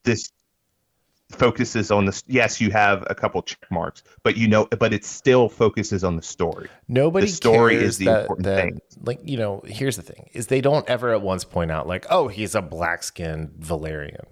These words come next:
Speaker 2: Who cares?
Speaker 1: Right.
Speaker 2: Right? Um,
Speaker 1: Yes, and
Speaker 2: like, the, the more egregious thing about the, the Valerians being black is that the fact that they give them the worst wigs.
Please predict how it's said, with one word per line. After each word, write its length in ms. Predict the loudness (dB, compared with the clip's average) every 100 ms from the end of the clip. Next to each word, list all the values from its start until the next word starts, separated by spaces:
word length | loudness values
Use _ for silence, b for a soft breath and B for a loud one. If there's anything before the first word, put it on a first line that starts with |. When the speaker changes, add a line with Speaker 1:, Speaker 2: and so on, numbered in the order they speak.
| _
Speaker 2:
Who 80 | -14
cares? 480 | -12 -12 -14 -16 -18 _
Speaker 1:
Right. 340 | 4 4 4 -2
Speaker 2:
Right? 100 | -16 B B B B -4 2
Um, 40 |
Speaker 1:
Yes, 220 | 2 0 -4
and 140 | 0 4
Speaker 2:
like, 240 | 2 0 B 0
the, 180 | 0 2
the 140 | -2
more 240 | 0 2 0
egregious 460 | 2 0 0 -2
thing 380 | 0 -2 -2 -6 b b -4
about 640 | 0 2 2 2 2 -2 -6
the, 300 | -4 -2 -2
the 140 | -2
Valerians 840 | -4 -4 -4 -2 -2 -2 -4 -6 -8
being 520 | -10 -8 -6 -6 -6
black 500 | -4 -2 -2 -4 -10 _ _ _ -6
is 480 | -2 -2 -2 -4 -8 -14 -18
that 300 | -4 -2 -2
the 80 | -4
fact 340 | -4 -4 -4
that 100 | -10
they 80 | -10
give 240 | -8 -8 -6
them 380 | -8 -8 -12 -16
the 320 | -10 0 0 0
worst 400 | -2 -8 -10 -14
wigs. 460 | -16 -16 -16 -16